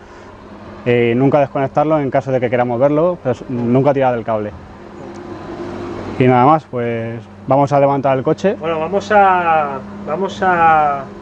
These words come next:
Speaker 2: bueno, dilo tú, David, que tienes el micro.
Speaker 1: Sí, vamos a levantar el coche para ver el sistema de alto voltaje por debajo, a ver lo que nos permite ver el coche, porque cada uno es distinto y ahora es lo que nos encontramos.
Speaker 2: Vale, el vídeo completo lo vais a tener en el canal de David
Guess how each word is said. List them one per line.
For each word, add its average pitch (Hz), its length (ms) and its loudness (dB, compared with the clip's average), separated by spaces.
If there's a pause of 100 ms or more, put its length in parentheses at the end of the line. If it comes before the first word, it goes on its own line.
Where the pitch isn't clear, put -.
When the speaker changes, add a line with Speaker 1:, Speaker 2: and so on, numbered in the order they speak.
(120)
Speaker 2:
bueno, 190 160 4
dilo 185 220 2
tú, 170 220 -2
David, 151 260 -4
que 151 80 -8
tienes 160 300 -8
el 165 100 -2
micro. 180 380 -2 (320)
Speaker 1:
Sí, 147 160 4
vamos 143 260 4
a 151 320 2
levantar 143 400 0
el 135 60 -6
coche 175 320 0
para 135 240 2
ver 139 640 6 (500)
el 139 80 0
sistema 147 400 2
de 143 140 6
alto 143 180 2
voltaje 143 380 0
por 131 120 -2
debajo, 156 360 4
a 156 40 4
ver 147 80 2
lo 147 100 4
que 147 80 2
nos 143 120 2
permite 135 380 2
ver 139 120 6
el 131 100 2
coche, 160 320 0 (300)
porque 131 160 2
cada 127 180 4
uno 147 100 4
es 147 60 4
distinto 170 580 2
y 135 100 0
ahora 135 160 6
es 143 60 4
lo 135 80 4
que 131 40 2
nos 127 140 2
encontramos. 127 560 0 (640)
Speaker 2:
Vale, 147 460 -6
el 147 140 -4
vídeo 196 800 4
completo 196 680 0 (480)
lo 147 100 0
vais 160 240 0
a 185 100 2
tener 185 320 0
en 185 160 0
el 156 220 -2
canal 160 420 -2
de 165 380 0
David 156 360 0